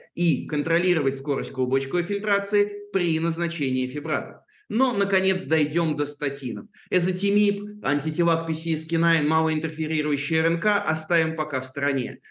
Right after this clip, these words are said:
Для нас ключевые статины, потому что я начал эту лекцию с позиции того, что Х Б П атеросклероз, гиполипидемическая терапия и воспаление — это связанные события. Когда мы говорим о таких простых моментах, как диабетическая нефропатия,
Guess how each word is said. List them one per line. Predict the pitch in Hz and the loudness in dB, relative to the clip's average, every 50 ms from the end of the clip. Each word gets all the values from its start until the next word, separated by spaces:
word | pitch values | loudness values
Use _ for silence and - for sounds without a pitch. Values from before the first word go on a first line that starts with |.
| _ _ | _ _
Для | - 127 139 165 170 170 | -6 -2 0 2 2 4
нас | 175 180 190 190 190 | 4 2 2 0 0
ключевые | 190 196 175 170 - 180 165 160 160 151 139 | -2 -2 -2 -2 0 0 2 2 2 2 0
статины, | - - 165 151 - - 185 190 175 165 | 0 -2 -2 -2 -2 -2 -2 -2 -2 -2
потому | - 151 151 160 156 165 165 | -2 -2 -4 -2 -2 -2 -2
что | 165 - 160 | -2 0 0
я | 151 151 151 | 0 2 2
начал | 151 156 160 160 156 139 - 143 131 120 | 2 2 2 2 2 0 0 0 0 0
эту | 123 120 120 127 | 0 0 -2 0
лекцию | 127 131 120 123 - - 123 117 | 0 0 0 -2 -4 -8 -8 -8
с | 117 - | -8 -4
позиции | - 131 127 123 120 110 - - 117 110 117 | -2 -2 -2 -2 -4 -8 -6 -6 -6 -4 -2
того, | 123 123 139 147 156 165 165 - - - - | 0 2 2 2 2 0 -2 -4 -8 -14 -14
что | - - - - 196 | -12 -6 0 0 0
Х | - - 185 | 2 2 0
Б | 165 165 170 165 165 | 2 2 2 0 0
П | - 185 180 190 185 | 0 2 2 2 0
атеросклероз, | 180 - 151 147 - - 135 123 127 127 - - 135 139 139 160 170 156 127 - - - - _ _ - | 0 -2 -2 -2 -2 -2 -4 -4 -4 -6 -2 0 0 2 2 4 2 2 0 -2 -4 -10 -14 _ _ -18
гиполипидемическая | 107 104 104 104 110 107 123 120 131 131 131 127 - - - 135 123 127 | -14 -12 -8 -8 -6 -4 0 2 2 2 2 0 -2 -4 -2 -2 0 0
терапия | 139 131 143 139 143 143 135 127 | 2 0 0 2 2 2 2 2
и | 131 131 185 185 175 | 0 0 2 2 2
воспаление — | 143 139 135 139 135 139 139 135 143 156 175 175 165 160 - 127 120 113 - - - - _ - | 4 2 0 -2 -2 -2 0 0 2 4 2 2 0 -2 -2 -4 -4 -4 -4 -8 -14 -14 _ -6
это | 190 190 196 | -4 -4 -4
связанные | 185 - - 180 175 160 151 135 147 143 139 139 139 | -4 -2 0 2 2 2 2 2 0 0 0 0 -2
события. | 135 156 151 147 147 123 - 123 120 - - - _ - - - _ - | -2 -4 -2 -2 -2 -2 -2 -4 -10 -14 -16 -18 _ -20 -20 -16 _ -6
Когда | 240 240 254 294 269 | -4 0 2 4 4
мы | 254 | 4
говорим | - 240 240 240 226 208 | 4 4 4 4 2 2
о | 185 | 2
таких | 185 185 190 196 190 - - | 0 0 0 0 -4 -4 -2
простых | - 175 170 165 165 - - - - 240 214 165 139 135 | 0 2 2 2 0 -2 -8 -8 -4 -2 -2 0 0 0
моментах, | 143 147 151 156 165 160 143 123 120 127 117 - | 0 0 2 2 2 2 0 0 -4 -4 -6 -4
как | 135 123 107 104 | -4 -6 -6 -4
диабетическая | 95 117 143 139 165 170 165 170 165 165 151 131 - - 151 143 143 | -2 0 0 2 2 0 0 0 -2 -2 -2 -4 -4 0 0 0 2
нефропатия, | 143 143 139 - 139 135 143 151 147 147 - 233 240 226 160 127 107 101 - - - | 0 -2 -2 -4 -6 -4 -2 -2 -2 -2 -2 0 2 2 2 2 0 -4 -8 -12 -18